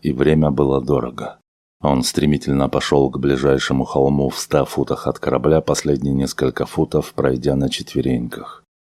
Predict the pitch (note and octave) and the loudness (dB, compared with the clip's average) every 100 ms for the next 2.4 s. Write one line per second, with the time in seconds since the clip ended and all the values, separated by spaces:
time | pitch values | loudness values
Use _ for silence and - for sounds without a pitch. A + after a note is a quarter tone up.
0 | _ _ - - C#2+ D#2 F2+ F#2 F#2+ E2+ | _ _ -6 0 2 4 2 2 4 4
1 | E2 D2+ D2 D2+ C#2+ C#2+ C2 D#2+ D#2 D#2 | 4 4 2 2 2 2 0 -2 0 -2
2 | B1+ A1+ - | -2 -4 -10